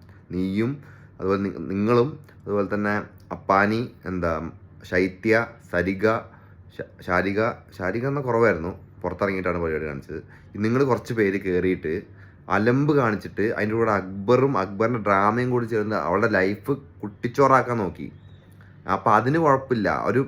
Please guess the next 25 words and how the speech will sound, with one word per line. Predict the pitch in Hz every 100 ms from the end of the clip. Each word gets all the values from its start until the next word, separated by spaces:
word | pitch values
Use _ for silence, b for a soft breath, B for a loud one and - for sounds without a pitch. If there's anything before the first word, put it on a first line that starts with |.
| -
നി-, | 110 104 -
അത് | 104 135 85
അനുമോള് | 95 104 117 143 147 - B - 101
വന്നിട്ട് | 113 120 123 143 120
രണ്ട്, | 110 117 123 139 131 87
ഒരു | 110 107
ഒന്നോ | 117 139
രണ്ടോ | 135 120 135 127
വീഡിയോ | 123 120 87 117
പോട്ടെ, | 123 120 92 69 90
എവിടെ | 120 139
ഇന്റർവ്യൂ | 131 156
ഒന്നും | 156
കൊടുക്കണ്ട. | 127 107 85 - B B - 85
അവളുടെ | 107 147 165
YouTube | 156 139 123
ചാനൽ, | 127 104
അനുമോളുടെ | 104 120 135 147
YouTube | 139 123
ചാനൽ | 139 131 127
വന്നിട്ട് | 120 117 107
അനുമോള് | 110 120 123 123 B B -
just | 110 120
ഒന്ന് | 127 127
പറഞ്ഞാൽ | 101 107